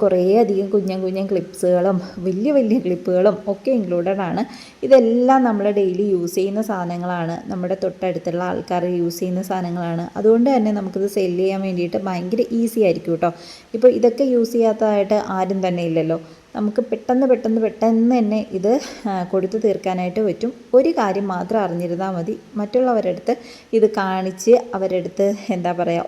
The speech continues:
ഓർഡർ എടുക്കാനുള്ളൊരു കഴിവ്, അത് മാത്രമാണ് നമുക്ക് വേണ്ടത്. ഒന്നും മിണ്ടാതെ വാങ്ങിച്ച് വീട്ടിൽ വെച്ചിട്ട് എന്നെപ്പോലെ ഇരിക്കുവാണെന്നുണ്ടെങ്കിൽ ഒന്നും ചെയ്യാൻ പറ്റത്തില്ല കേട്ടോ. എനിക്ക് ആദ്യമൊക്കെ അങ്ങനെ ഒരു പ്രശ്നം ഉണ്ടായിരുന്നു. ഇങ്ങനെയുള്ള സാധനങ്ങൾ ഞാൻ സെയിൽ ചെയ്യുന്നു എന്ന് പറയാനുള്ളൊരു ബുദ്ധിമുട്ട് എനിക്ക് എപ്പോഴും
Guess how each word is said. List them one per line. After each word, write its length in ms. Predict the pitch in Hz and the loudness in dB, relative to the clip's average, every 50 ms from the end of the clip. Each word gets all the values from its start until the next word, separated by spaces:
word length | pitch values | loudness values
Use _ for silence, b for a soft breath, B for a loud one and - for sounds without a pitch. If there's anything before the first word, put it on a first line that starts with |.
| - 214 | 2 4
ഓർഡർ 220 | 220 240 247 254 294 233 | 6 6 6 4 2 0
എടുക്കാനുള്ളൊരു 640 | 190 180 - 202 196 190 190 190 185 185 190 208 226 220 | 0 -2 -4 -6 -6 -4 -4 -2 0 2 2 2 2 2
കഴിവ്, 300 | 208 185 170 - - - - - 233 | 0 -2 0 -2 -2 -4 -6 -8 -8
അത് 80 | 240 330 320 247 | -6 -4 -2 0
മാത്രമാണ് 460 | 226 208 208 220 226 226 208 185 196 185 180 | 0 0 0 0 0 0 0 -2 -4 -6 -6
നമുക്ക് 280 | 175 175 175 - 208 202 | -6 -6 -6 -6 -6 -4
വേണ്ടത്. 340 | 190 170 165 156 175 165 202 277 B B B B B B - 208 | -4 -4 -4 -6 -2 -2 -2 -2 B B B B B B -6 -4
ഒന്നും 180 | 202 208 277 330 359 | -2 0 0 0 0
മിണ്ടാതെ 340 | 277 247 226 240 226 226 226 214 | 2 2 2 4 4 2 2 2
വാങ്ങിച്ച് 360 | 202 190 190 196 196 - 220 214 202 | 0 -2 -4 -6 -4 -4 -2 0 0
വീട്ടിൽ 280 | 185 180 185 190 190 196 196 | 0 -2 -2 -2 -2 0 -2
വെച്ചിട്ട് 400 | 185 190 - 175 170 - 202 226 262 262 - - - 196 | -2 -2 -6 -10 -2 0 2 2 2 2 -2 -4 -6 -6
എന്നെപ്പോലെ 560 | 185 185 185 185 185 - - 180 180 180 180 - - 190 | -4 -4 -6 -8 -8 -2 0 2 2 2 0 -2 -2 -2
ഇരിക്കുവാണെന്നുണ്ടെങ്കിൽ 880 | 180 165 175 - 202 190 180 180 - 185 185 175 170 175 165 170 190 214 226 - 202 180 | -4 -4 0 0 0 0 0 0 -2 -2 -2 -4 -4 -4 -2 0 0 0 -2 -2 -4 -6
ഒന്നും 240 | 170 175 190 214 214 220 | -6 -4 -2 -2 -2 -2
ചെയ്യാൻ 180 | - 180 175 175 175 | -2 -2 -2 -4 -4
പറ്റത്തില്ല 340 | 170 170 165 175 165 165 160 156 | -4 -4 -4 -4 -4 -4 -4 -4
കേട്ടോ. 160 | 151 160 160 160 - 214 202 | -4 -4 -6 -6 -6 -8 -10
എനിക്ക് 200 | 202 214 233 220 196 | -6 -4 -4 -4 -2
ആദ്യമൊക്കെ 320 | 185 175 185 180 185 202 190 | -2 -4 -4 -6 -6 -6 -6
അങ്ങനെ 180 | 180 180 180 185 185 | -6 -6 -6 -6 -6
ഒരു 80 | 180 - | -6 -6
പ്രശ്നം 280 | 190 180 - - 175 175 | -8 -10 -8 -8 -8 -6
ഉണ്ടായിരുന്നു. 400 | 170 160 165 165 160 165 170 170 - 185 | -4 -4 -4 -4 -4 -4 -6 -6 -8 -8
ഇങ്ങനെയുള്ള 360 | 190 190 180 180 175 180 190 185 | -8 -6 -6 -4 -4 -4 -4 -4
സാധനങ്ങൾ 340 | 190 180 170 170 165 170 170 175 175 | -4 -4 -4 -2 -2 -2 -4 -4 -4
ഞാൻ 100 | 180 180 185 190 | -6 -4 -4 -2
സെയിൽ 220 | 185 180 175 190 | -2 0 2 2
ചെയ്യുന്നു 240 | 190 190 185 180 180 175 | 2 2 2 0 -2 -6
എന്ന് 120 | 185 196 190 196 | -6 -6 -4 -4
പറയാനുള്ളൊരു 600 | 185 180 185 196 202 208 202 180 175 180 190 185 175 180 | -4 -2 -2 -2 0 0 2 2 2 2 0 0 -2 -4
ബുദ്ധിമുട്ട് 400 | 180 180 220 214 220 226 220 233 214 180 | -4 -2 0 0 0 0 2 2 0 0
എനിക്ക് 180 | 170 - 180 - | 0 -2 -6 -6
എപ്പോഴും 300 | - - - 185 208 208 | -4 -2 0 0 0 0